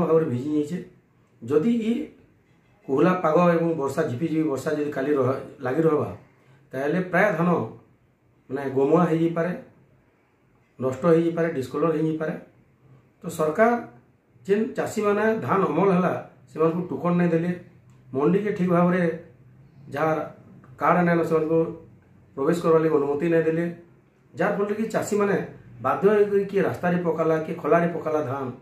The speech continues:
ଇ ଅବସ୍ଥାରେ ଅଛେ। ସେ ସବୁ ଧାନ ଭିଜି ଯାଇଛେ। ଆଉ ବର୍ତ୍ତମାନ ସେଥିର୍ଲାଗି input subsidy, insurance ଦେବାର କୌଣସି ବିଧି ବ୍ୟବସ୍ଥା ନାଇଁନ। କ୍ଷତି ଚାଷୀର, ସରକାର ତାର ଉପରେ କୌଣସି ଆଇନ ନାଇଁ ବନେଇ, ଏନ୍ତା ଗୋଟେ ଆଇନଟେ ବନେଇ ଯାଉନ୍, ଅମଳ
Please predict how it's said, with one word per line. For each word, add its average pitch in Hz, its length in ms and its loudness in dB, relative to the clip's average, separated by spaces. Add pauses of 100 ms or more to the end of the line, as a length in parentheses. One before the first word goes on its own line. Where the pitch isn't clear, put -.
(380)
ଇ 175 80 -2
ଅବସ୍ଥାରେ 156 400 2
ଅଛେ। 143 280 0 (560)
ସେ - 40 -14
ସବୁ 165 300 0
ଧାନ 208 220 4
ଭିଜି 175 220 0
ଯାଇଛେ। 170 280 0 (600)
ଆଉ 156 200 4
ବର୍ତ୍ତମାନ 170 420 2
ସେଥିର୍ଲାଗି 190 400 0
input 160 240 -4
subsidy, 180 380 -4 (100)
insurance 165 320 -4
ଦେବାର 175 220 2 (500)
କୌଣସି 151 320 2
ବିଧି 135 120 -2
ବ୍ୟବସ୍ଥା 160 360 4
ନାଇଁନ। 165 200 0 (1160)
କ୍ଷତି 135 240 -4
ଚାଷୀର, 170 340 0 (840)
ସରକାର 156 360 2 (800)
ତାର 165 160 4
ଉପରେ 165 160 0
କୌଣସି 156 300 0
ଆଇନ 156 300 0
ନାଇଁ 175 140 4
ବନେଇ, 175 220 0 (500)
ଏନ୍ତା 190 280 0
ଗୋଟେ 233 140 2
ଆଇନଟେ 196 260 4
ବନେଇ 185 240 2
ଯାଉନ୍, 123 240 0 (420)
ଅମଳ 202 200 4